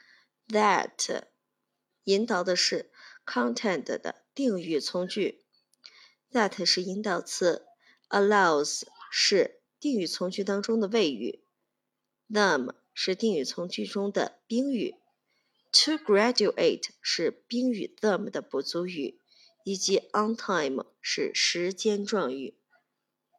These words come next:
整个句子的译文是：最终，俄亥俄州立大学教务主任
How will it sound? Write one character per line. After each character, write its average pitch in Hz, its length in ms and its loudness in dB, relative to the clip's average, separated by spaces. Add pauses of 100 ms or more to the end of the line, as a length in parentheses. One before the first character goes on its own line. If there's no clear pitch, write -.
(880)
整 214 240 0
个 208 120 0
句 240 220 -2
子 180 140 -8
的 165 120 -4
译 208 200 -2
文 180 260 -4
是： - 440 -2 (400)
最 254 280 2
终， 233 460 -2 (540)
俄 214 180 2
亥 226 260 0
俄 180 220 -2
州 262 360 -2
立 208 220 -2
大 202 260 -6
学 202 460 -4
教 220 240 2
务 185 220 -4
主 151 220 -6
任 175 320 -2